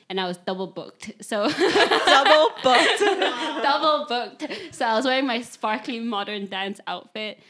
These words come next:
Speaker 1: but I had, like, two buns on either side of my head, so I could change from, like, one performance to another quickly without doing my makeup again.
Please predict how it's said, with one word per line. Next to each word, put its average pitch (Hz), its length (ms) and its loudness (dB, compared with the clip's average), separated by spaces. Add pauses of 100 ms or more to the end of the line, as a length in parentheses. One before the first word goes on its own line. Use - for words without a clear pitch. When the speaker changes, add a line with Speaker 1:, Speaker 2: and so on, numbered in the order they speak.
(140)
Speaker 1:
but 220 300 -4
I 202 100 -6
had, 208 220 -6
like, 190 400 -10
two 254 240 -8
buns 208 420 -8
on 185 180 -8
either 185 300 -6
side 185 240 -8
of 196 100 -8
my 170 140 -8
head, 180 320 -10
so 208 160 -12
I 190 100 -6
could 185 200 -14
change 185 500 -10
from, 180 220 -8
like, 175 240 -10 (640)
one 202 280 -4
performance 202 680 -6
to 208 120 -8
another 185 540 -6
quickly 240 480 -6
without 185 300 -4
doing 196 240 -8
my 170 160 -6
makeup 180 320 -8
again. 190 520 -6